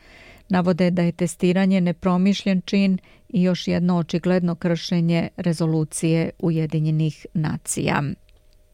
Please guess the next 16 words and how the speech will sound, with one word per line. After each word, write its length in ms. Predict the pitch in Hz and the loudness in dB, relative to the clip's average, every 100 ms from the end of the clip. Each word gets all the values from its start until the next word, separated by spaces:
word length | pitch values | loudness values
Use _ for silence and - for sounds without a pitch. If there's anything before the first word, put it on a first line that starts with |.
| _ - - - - - - | _ -20 -20 -20 -20 -8 -4
Vi 80 | |
slušate 440 | 202 202 - 185 185 | 0 0 0 0 -2
pregled 440 | - 170 165 165 | 0 -2 0 -2
vesti 600 | 170 165 160 - 185 165 | 0 -2 -2 -2 0 0
na 260 | 185 170 160 | 0 -2 -2
srpskom 500 | - 185 - - 165 | -4 -6 -4 -2 0
jeziku 380 | 170 160 175 165 | 0 -2 -2 -2
na 200 | 165 165 | -2 -2
S 80 | |
B 240 | 175 175 185 | -2 -2 -2
S 160 | - | -4
radiju. 500 | 185 - 165 180 190 165 - - - | -4 -2 -2 0 -2 -2 -10 -20 -14
Tačno 420 | - 175 - 170 170 | -2 -2 0 0 2
je 420 | 165 170 165 190 - _ | 2 2 0 -4 -10 _
petnaest 420 | 185 185 202 185 | -2 0 0 -2
časova 560 | - 180 - 190 175 | -2 -4 -2 0 2